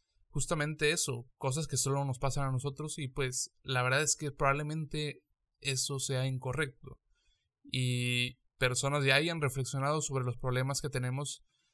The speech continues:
al día de hoy, en una sociedad que es completamente distinta a la de, pues, las antiguas civilizaciones. Voy a hablar de la antigua Grecia y voy a hablar sobre el libro de El banquete de Platón, donde se encuentra esta conversación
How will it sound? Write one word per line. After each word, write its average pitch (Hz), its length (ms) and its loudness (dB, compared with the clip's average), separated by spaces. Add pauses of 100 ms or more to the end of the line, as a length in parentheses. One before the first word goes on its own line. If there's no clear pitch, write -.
(240)
al 123 140 2
día 135 140 6
de 160 40 6
hoy, 147 240 6
en 127 80 2
una 135 160 2
sociedad 135 380 0
que 147 100 -6
es - 180 -2
completamente 139 680 -2
distinta 135 560 -2
a 123 40 0
la 123 180 -2
de, 120 420 -2 (180)
pues, - 220 -8
las 131 220 -2
antiguas 131 380 0
civilizaciones. 127 920 -4 (1000)
Voy 165 160 4
a 196 40 6
hablar 175 300 6
de 175 120 4
la 143 80 4
antigua 143 320 2
Grecia 139 520 2 (440)
y 151 80 0
voy 143 160 4
a 147 40 8
hablar 143 300 4
sobre 131 340 2
el 127 120 0
libro 139 500 2
de 127 500 0 (800)
El 131 160 6
banquete 120 560 0
de 151 160 0
Platón, 135 440 -2
donde 135 240 0
se 139 100 -4
encuentra 170 560 0
esta 175 220 -2
conversación 139 760 0